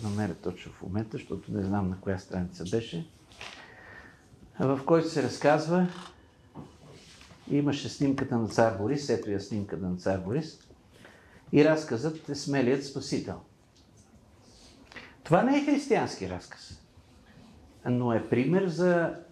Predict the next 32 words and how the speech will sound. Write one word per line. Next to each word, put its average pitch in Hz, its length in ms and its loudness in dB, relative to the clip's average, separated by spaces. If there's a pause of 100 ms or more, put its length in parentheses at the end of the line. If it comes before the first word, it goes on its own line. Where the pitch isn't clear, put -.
а, 127 320 -4
за 117 280 -2 (1000)
неща, 139 400 2
които 156 260 0
отсъстват 160 580 -2
днес 120 300 -2
от, - 280 -12
а, 101 300 0 (360)
как 123 240 2
възпитава, 147 640 0
как 127 240 -2
показва. 123 460 0
Това 123 200 6
е - 120 0
царя 110 420 0 (1200)
и 107 120 -2
тук 147 220 -2
се 147 180 0
разказва 139 500 0
какво 139 340 -6
той 135 180 0
е 123 40 -2
направил, 117 520 0
как 127 220 -2
е 120 60 -6
спасил - 420 -4
едни 117 280 0
хора 135 400 -2 (580)
от 151 140 0
гибел, 165 340 2
от - 120 -6
смърт. 175 260 0